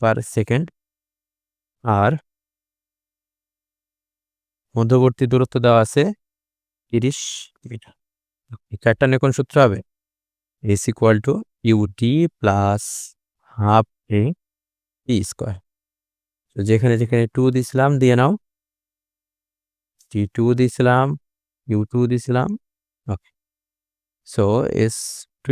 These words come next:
এর মান হচ্ছে তিরিশ, হান্ড্রেড গুণ T প্লাস হাফ গুণ এর মান হান্ড্রেড into টি টু তার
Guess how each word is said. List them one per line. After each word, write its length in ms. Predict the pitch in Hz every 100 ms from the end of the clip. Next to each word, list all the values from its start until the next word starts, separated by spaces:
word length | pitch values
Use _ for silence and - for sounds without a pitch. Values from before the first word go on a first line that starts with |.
| 143
এর 80 | 147
মান 120 | 147 147
হচ্ছে 200 | 139 147 131
তিরিশ, 280 | 127 147 - - - _ _ _ _ _ _ _ _ _ _ _ _ _ _ _ _ _ _ _ _ - 104
হান্ড্রেড 380 | 113 117 127 123 -
গুণ 200 | 120 117 113 _ _ _ _ -
T 20 | 107 120 170 _ _ _ _ _ _ _
প্লাস 280 | 117 107 131 - - - - -
হাফ 220 | 107 107 117 127
গুণ 260 | 120 110 117 123 - _ _ _ _ -
এর 80 | 107 107
মান 100 | 110 107
হান্ড্রেড 340 | 101 104 165 - _ _ _ _ _ 123
into 220 | 107 135 165 _ -
টি 100 | 117 107
টু 80 | - 107
তার 140 | -